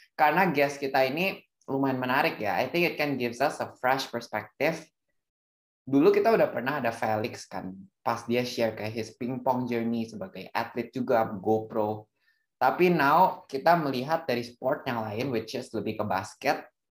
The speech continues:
Dan di sini kita udah ada nih kedatangan coach kita dulu di sekolah, dan juga P E teacher,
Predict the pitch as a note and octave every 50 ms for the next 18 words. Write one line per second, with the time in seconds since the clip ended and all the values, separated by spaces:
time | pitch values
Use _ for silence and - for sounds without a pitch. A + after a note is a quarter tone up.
0 | _ _ - C3 C3+ C#3 C#3+ C#3+ D3 C#3+ D3 D3+ D#3+ F#3 F3 F3 G3 G#3+ G3 D#3+
1 | C#3+ E3 E3+ F#3+ F#3 D#3 C3 B2 - B2 A#2 A#2 A2+ A#2 - A2+ A2+ B2 C#3 C#3+
2 | C#3 - _ _ _ _ _ - D3+ E3 F3 E3+ - - - B2 A2+ - C#3 C3+
3 | B2+ A#2+ B2+ C3+ C3 A#2 - - - G#2+ G#2+ G#2 G#2+ B2 C#3+ D#3+ E3 - - -
4 | _ _ _ _ _ _ _ - - D#3 D#3+ D#3 E3 E3+ G3+ G3+ - F3 D#3 D3
5 | - C#3 C3+ C3+ - C3+ C#3 C#3+ D3+ E3+ F#3 F#3 F3 E3+ -